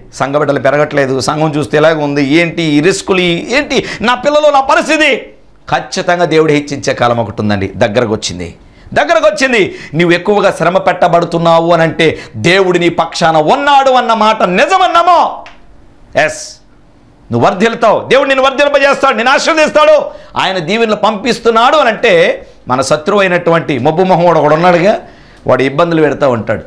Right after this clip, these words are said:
సమస్యలు పెడతా ఉంటాడు, నలిపేస్తా ఉంటాడు. ఎందుకంటే దానిలోకి వెళ్ళిపోయి మనకు దొరకవు కదా వాడికి, ఇక వాడు దొరకవు. వాడి మీద నీవు fight చేసేవాడు కొంటావు,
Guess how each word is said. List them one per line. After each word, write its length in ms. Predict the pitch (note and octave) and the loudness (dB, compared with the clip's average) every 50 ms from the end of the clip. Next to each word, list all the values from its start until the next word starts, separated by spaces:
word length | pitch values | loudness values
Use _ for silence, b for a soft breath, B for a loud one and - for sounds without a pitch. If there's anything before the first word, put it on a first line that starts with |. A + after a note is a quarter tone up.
| - - | -8 -4
సమస్యలు 400 | - C#3 - F3+ - - F3+ E3+ | -2 0 0 0 0 0 0 2
పెడతా 280 | E3+ E3 D3+ - D#3 | 0 0 0 2 0
ఉంటాడు, 640 | D#3 D3+ C#3+ A2+ C3 B2 G#2+ F2 - - - - C3+ | 0 0 0 0 0 -2 -2 -2 -8 -14 -10 -4 0
నలిపేస్తా 520 | D#3 F3+ G3+ A#3 A#3+ C4 A#3+ A#3+ A#3+ B3+ | 0 2 2 2 2 2 0 2 2 2
ఉంటాడు. 400 | A#3 G#3+ G#3 F3 - F#3+ F3 B2+ - - | 2 2 2 2 2 0 0 0 -2 -2
ఎందుకంటే 300 | F#3 G#3 A3 A#3 A#3+ A3 | -2 -2 0 0 0 0
దానిలోకి 340 | G3+ G#3+ A3 G#3+ A3 B3+ C4 | 2 0 0 2 2 0 2
వెళ్ళిపోయి 320 | B3 B3+ B3+ C4 C#4 C4+ C4 | 2 0 0 2 2 2 2
మనకు 140 | B3+ A#3+ | 2 0
దొరకవు 280 | A3+ B3 C4 C4 D#4 D#4 | 2 2 2 4 2 2
కదా 160 | C#4+ C4+ C4 | 4 4 4
వాడికి, 260 | A#3+ A3 G3+ D#3 E3 | 4 2 0 0 -4
ఇక 120 | E3+ - D3 C#3 G#2 E2 D2 - - - - - - - B B B B B | -4 0 0 0 0 -2 -4 -8 -16 -20 -20 -20 -20 -20 B B B B B
వాడు 140 | D3 F#3+ A3 | 0 2 2
దొరకవు. 600 | G#3 B3 C#4+ C#4 C4+ D#4 C#4 G3 C3 - B2+ E3+ | 4 2 2 4 4 4 4 2 2 0 0 2
వాడి 240 | G3+ A#3 C#4 C#4+ C4+ | 2 4 4 2 2
మీద 220 | C4+ C#4+ D#4 D#4 | 2 2 2 2
నీవు 240 | D#4 D4 C#4+ C#4+ C#4 | 2 2 2 0 0
fight 300 | - - B3 D4+ D4 D#4 | 0 0 0 0 2 0
చేసేవాడు 380 | D4+ C#4+ G#3 C4+ C#4 C#4 C4+ C4 | 0 0 2 2 2 2 2 2
కొంటావు, 360 | C4 B3+ B3+ B3 F#3 B2+ | 2 2 2 2 0 0